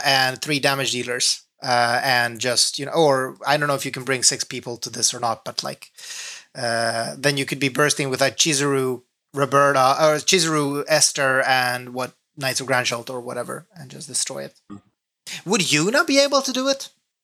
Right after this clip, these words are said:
Speaker 1: Although I guess, like, she needs a lot more stuff to actually
Speaker 2: Uh,
Speaker 1: reach her power
Speaker 2: no,
Speaker 1: level.
Speaker 2: pro-, no, probably. Um, for her maximum burst, she needs to use her base form L B, then she needs to use her S T M R buff.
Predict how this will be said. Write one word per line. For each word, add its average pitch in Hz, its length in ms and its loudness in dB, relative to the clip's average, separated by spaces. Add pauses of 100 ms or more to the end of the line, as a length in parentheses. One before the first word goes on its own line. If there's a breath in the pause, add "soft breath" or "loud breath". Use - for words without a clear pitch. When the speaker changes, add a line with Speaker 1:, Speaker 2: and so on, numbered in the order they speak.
(120)
Speaker 1:
Although 170 200 4
I 175 100 2
guess, 185 180 4
like, 185 140 4
she 180 100 2
needs 170 220 0
a 156 100 4
lot 151 300 4
more 147 160 -2
stuff - 420 0
to 135 100 -8
actually 120 540 -4
Speaker 2:
Uh, 220 220 4
Speaker 1:
reach - 140 2
her 123 80 -8
power 117 200 -6
Speaker 2:
no, 110 60 -2
Speaker 1:
level. - 180 2
Speaker 2:
pro-, 190 140 2 (180)
no, - 80 2
probably. 185 420 0
Um, 180 480 0 (440)
for 214 140 0
her 233 160 4
maximum 151 640 -2
burst, 180 400 0
she 170 120 -10
needs 151 240 -4
to 143 100 -10
use 135 240 -6
her 127 100 -4
base 123 360 -6
form 147 280 -6
L 117 240 -2
B, 110 340 -10
then 120 180 -8
she 123 140 -12
needs 120 280 -8
to 120 60 -10
use 113 420 -10
her 104 460 -2 (180)
S 123 220 -6
T 131 120 -6
M 117 120 -2
R 110 340 0
buff. 107 420 0